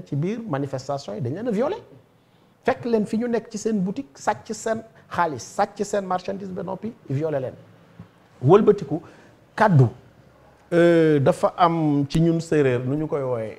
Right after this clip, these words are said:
dañuy wax ni, euh, nit dara munu koo yeew ba mu weesu kàddoom, làmmiñam. Moom moo tax, euh, dafa bari ñoo xamante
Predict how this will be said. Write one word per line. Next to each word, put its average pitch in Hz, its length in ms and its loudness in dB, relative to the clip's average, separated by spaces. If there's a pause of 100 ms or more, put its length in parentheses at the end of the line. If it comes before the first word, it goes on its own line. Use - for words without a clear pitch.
(160)
dañuy 160 260 -8
wax 160 200 -4
ni, 143 260 -6 (540)
euh, 120 180 -2
nit 135 560 0 (460)
dara 156 380 -6
munu 151 400 -2
koo 123 200 -6
yeew 110 520 -4 (800)
ba 117 120 -6
mu 131 140 -8
weesu 127 260 -10 (100)
kàddoom, 92 440 -12
làmmiñam. 113 380 -8 (580)
Moom 127 220 0
moo 139 160 4
tax, 143 320 4
euh, 117 340 0
dafa 120 260 -10
bari 131 240 0
ñoo 139 160 0
xamante 120 340 -2